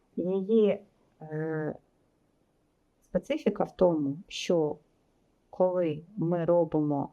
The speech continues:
надріз, матеріал розходиться, і коли фарбу ми наносимо, виходить, що фарба у нас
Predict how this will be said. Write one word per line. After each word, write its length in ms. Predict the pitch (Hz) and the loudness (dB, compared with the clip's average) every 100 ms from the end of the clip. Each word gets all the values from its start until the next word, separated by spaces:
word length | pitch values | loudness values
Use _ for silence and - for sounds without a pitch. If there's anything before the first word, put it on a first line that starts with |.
| _ _ _ _ _ _ | _ _ _ _ _ _
надріз, 640 | 175 175 165 156 226 - - _ _ _ _ _ - | -4 -2 0 2 2 0 -10 _ _ _ _ _ -6
матеріал 720 | 175 190 190 180 160 139 - _ _ _ _ _ _ _ _ - | -4 -2 0 0 0 0 -4 _ _ _ _ _ _ _ _ -2
розходиться, 880 | 160 - - 135 139 156 - 269 294 _ _ _ _ _ _ _ _ - | -2 -2 -2 0 0 -2 2 2 2 _ _ _ _ _ _ _ _ -10
і 60 | - | 2
коли 240 | 220 233 | 4 4
фарбу 480 | 233 175 147 - 147 | 2 -2 -2 -2 -4
ми 200 | 170 165 | -2 -2
наносимо, 680 | 143 160 277 269 180 151 151 _ _ _ _ _ _ _ _ _ _ _ _ _ _ _ _ | 0 2 2 2 -4 -4 -6 _ _ _ _ _ _ _ _ _ _ _ _ _ _ _ _
виходить, 440 | 180 175 196 175 160 | -4 2 2 2 0
що 140 | - | -4
фарба 440 | - 233 254 202 156 | 0 2 2 0 -2
у 120 | 156 | 0
нас 440 | 151 139 - _ | -2 -4 -8 _